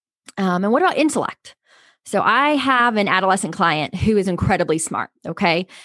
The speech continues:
And they sometimes express that they feel like classmates or friends only engage with them to get help on assignments at school. So we kind of had to work together on setting boundaries in regards to their intellectual side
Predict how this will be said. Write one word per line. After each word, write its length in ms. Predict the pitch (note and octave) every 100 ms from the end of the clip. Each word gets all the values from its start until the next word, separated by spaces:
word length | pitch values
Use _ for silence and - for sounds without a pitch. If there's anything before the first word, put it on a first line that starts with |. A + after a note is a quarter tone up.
| -
And 160 | - G3+
they 140 | A#3+
sometimes 520 | E4 - C#4 C4+ D#4 E4+
express 640 | F4+ - F#3 F3+ D#3+ - -
that 480 | F#3 F3+ E3 - -
they 200 | F3 F#3+
feel 160 | A3+
like 180 | F#3 -
classmates 760 | - G#4+ - F3 E3 - - - _ _
or 100 | -
friends 500 | G3+ - C#4+ F#3+ G3 - -
only 480 | G3 G#3 C4 D#4+
engage 420 | F4 C4 G3 F3+ -
with 160 | D#3+
them 400 | - C3 D3+ G3 -
to 120 | -
get 120 | G#3
help 240 | F#3+ G3+ G3
on 320 | F#3 F3 F#3 -
assignments 520 | G3 D#4+ C4 - -
at 80 | -
school. 440 | - F4 - - _ _ - _ -
So 160 | A#3
we 160 | A3+ C4+
kind 160 | F4
of 80 | E4
had 140 | C#4+ B3+
to 60 |
work 280 | A#3+ F#4+ B4
together 380 | - F3+ D#3+ E3
on 120 | E3
setting 400 | F3 B3 B3 B3
boundaries 960 | G3+ G3+ A3 C4+ A3+ E3 C#3+ D3+ B3 - -
in 100 | G#3
regards 500 | G3+ F#3+ F3+ F3 -
to 120 | -
their 200 | F#3+ F3
intellectual 800 | - G3 G#3 G3 G3 A3+ - F#3
side 520 | E3 F3 D3+ C#3+ D#3+